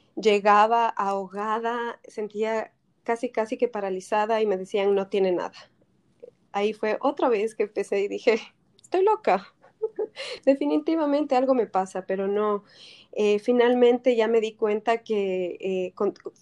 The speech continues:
tuve como tres episodios en un año fuertes que terminé en emergencias con estos ahogos, se me, se me paralizaba mi,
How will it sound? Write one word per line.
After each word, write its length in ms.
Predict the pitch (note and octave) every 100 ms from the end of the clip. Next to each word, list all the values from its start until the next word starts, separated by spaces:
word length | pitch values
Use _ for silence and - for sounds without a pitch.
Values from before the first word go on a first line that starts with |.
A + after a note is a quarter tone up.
| - -
tuve 220 | D4+ E4+
como 240 | C#4+ A3
tres 320 | - A#3 B3
episodios 640 | C4+ C4+ G#3 - G#3 A#3 A3
en 100 | G3
un 160 | G3
año 400 | F#3+ G3+ G#3+ A3 -
fuertes 460 | G3 G#3 G#3+ A3+ -
que 80 |
terminé 380 | G#3 F#3 F3+ F3+
en 100 | G3+
emergencias 760 | G#3+ G3 - F#3 G3+ A3 G#3+ G#3 _ _
con 120 | F#3+
estos 240 | F#3+ A#3+
ahogos, 520 | G#3 F3+ F#3+ G#3 G#3+ G#3
se 100 | G3
me, 220 | F#3 D#3
se 200 | - G#3
me 280 | G3 F#3 - _
paralizaba 640 | G3+ G3 G3 - G#3 G#3+
mi, 240 | G#3+ F#3+